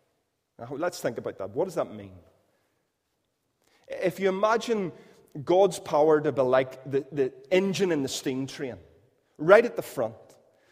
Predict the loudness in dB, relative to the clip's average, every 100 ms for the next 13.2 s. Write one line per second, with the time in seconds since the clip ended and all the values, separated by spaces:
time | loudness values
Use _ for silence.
0 | _ _ _ 2 4 4 0 0 4 6
1 | 6 4 0 -4 -2 -2 -4 -2 -2 0
2 | 0 0 0 0 -2 -8 -20 -20 -20 -2
3 | 0 6 4 4 -6 2 2 4 2 2
4 | -2 -4 -8 -14 -20 _ _ -2 -2 0
5 | 0 0 0 -6 -12 -16 0 6 6 6
6 | 2 0 0 0 0 -4 -8 -12 -12 -12
7 | -10 2 6 6 4 -8 -18 -20 _ _
8 | _ _ _ _ _ _ -2 0 0 2
9 | 0 -2 -6 -6 -16 -20 _ _ _ _
10 | _ _ _ -4 -2 2 6 6 4 -6
11 | -8 -6 -8 -12 -18 _ _ _ _ _
12 | _ -4 0 0 4 2 0 -12 -10 -10
13 | -12